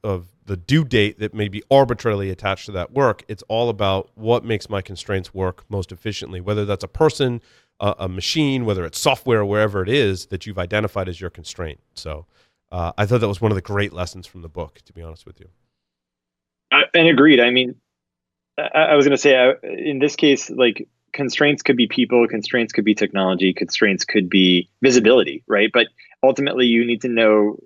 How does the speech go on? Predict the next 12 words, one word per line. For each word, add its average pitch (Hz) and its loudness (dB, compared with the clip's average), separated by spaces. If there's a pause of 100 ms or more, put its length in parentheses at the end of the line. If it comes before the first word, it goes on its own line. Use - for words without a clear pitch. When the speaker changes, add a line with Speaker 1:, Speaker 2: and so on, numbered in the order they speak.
Speaker 2:
visibly 107 2
what 107 0
your 104 -2
constraints 98 -4
are 101 -2
going 92 -4
to 87 0
be, 85 -2 (380)
uh, 101 4
going 101 2
into 95 -2
that 85 0